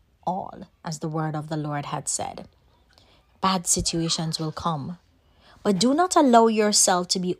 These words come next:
overtaken with fear and depression. Start your recovery by encouraging yourself in the Lord. Life application. Encourage yourself by reminding yourself that He is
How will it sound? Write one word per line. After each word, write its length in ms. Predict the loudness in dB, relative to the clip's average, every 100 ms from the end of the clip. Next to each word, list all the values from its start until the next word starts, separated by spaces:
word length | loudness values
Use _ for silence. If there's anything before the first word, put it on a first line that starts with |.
| 0
overtaken 680 | 0 0 -4 -2 -2 -2 -4
with 140 | -6
fear 640 | -10 -6 0 2 2 0
and 160 | -2 -6
depression. 760 | -10 -6 -2 0 0 -2 -8 -16 _ _ _ -14 -4
Start 600 | -2 0 2 2 2 -2
your 160 | -2
recovery 680 | -4 -4 -2 -2 -2 -2 -2
by 180 | 0 -2
encouraging 800 | -4 -6 -4 -2 -2 -2 -4 -2
yourself 500 | -2 -2 -2 -6 -10
in 120 | -8
the 80 | -8
Lord. 420 | -8 -8 -12 -16 _ _ _ _ _ _ _ _ _ _ -20 -20 _
Life 220 | 2 2 0
application. 880 | -6 -6 -8 -6 -6 -8 -10 -14 -16 _ _ _ _ _ _ _ -4
Encourage 600 | -4 4 4 6 4 4
yourself 440 | 4 4 2 2
by 120 | 0
reminding 640 | 0 0 0 0 0 0 0
yourself 420 | 0 0 0 -4
that 140 | -6 -4
He 120 |
is 120 | -6